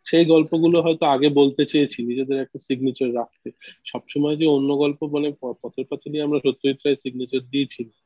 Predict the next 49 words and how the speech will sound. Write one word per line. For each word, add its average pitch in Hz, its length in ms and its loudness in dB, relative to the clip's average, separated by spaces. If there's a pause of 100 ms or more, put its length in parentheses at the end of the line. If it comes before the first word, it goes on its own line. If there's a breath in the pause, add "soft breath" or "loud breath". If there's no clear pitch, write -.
(260 soft breath)
সেটা 160 160 -6
ঠিক 151 180 -2
আছে, 143 80 6
সেটা 135 180 -2
উনি 143 220 2
পেরেছেন 131 420 0
হয়তো, 117 300 -14
but 131 180 -10
সবসময় 151 460 -6
তো 147 120 -6
সেই 147 280 -2
কনফিডেন্সটাও 151 600 -2
থাকে 160 260 -6
না 196 140 -2
যে 156 100 -2
আমি 143 180 -4
একটা 147 220 -6
বড় 139 240 -2
কাজ, 143 240 -2 (400 loud breath)
অন্য 135 260 0
কারোর 143 320 0
ভিশনটাকে 135 580 -2
সেই 131 160 -4
মতো 135 220 -4
ট্রান্সলেট 131 560 -6
করতে 139 280 -6
পারবো 139 280 -4
নাকি, 160 280 -6 (500)
সেই 160 140 4
প্রবলেমটাও 147 640 2
থাকে। 117 220 -8
কিন্তু 131 240 -6
এখন 156 320 -2
যেহেতু 170 400 0
we 165 120 6
know 160 320 6 (360 loud breath)
that 135 160 2
road 139 180 8
show 160 300 0
has 156 80 2 (140)
some 147 120 2
sort 160 220 2
of 151 60 -4 (120)
credibility, 143 680 4
so - 480 0
if 139 260 -4
we 175 220 4
sort 170 220 0
of - 100 -2